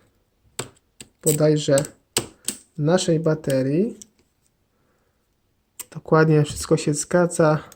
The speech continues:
Tu jest, aha, czyli tutaj, mm, można by powiedzieć, że jest pewnie N F C w tym miejscu. Prawdopodobnie.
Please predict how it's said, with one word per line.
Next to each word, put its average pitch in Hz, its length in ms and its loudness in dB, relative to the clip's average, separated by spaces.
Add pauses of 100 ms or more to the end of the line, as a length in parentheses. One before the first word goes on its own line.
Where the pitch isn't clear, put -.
(140)
Tu - 100 0
jest, 180 420 4 (520)
aha, 170 300 4
czyli - 260 4
tutaj, 196 300 6
mm, 160 560 -2 (120)
można 156 480 2
by 160 80 0
powiedzieć, 156 260 4
że 156 60 6
jest 151 200 4
pewnie 151 260 2
N 151 140 0
F 143 200 0
C 131 240 0
w 131 100 -12
tym 143 220 0
miejscu. 127 460 -6 (200)
Prawdopodobnie. 147 840 -2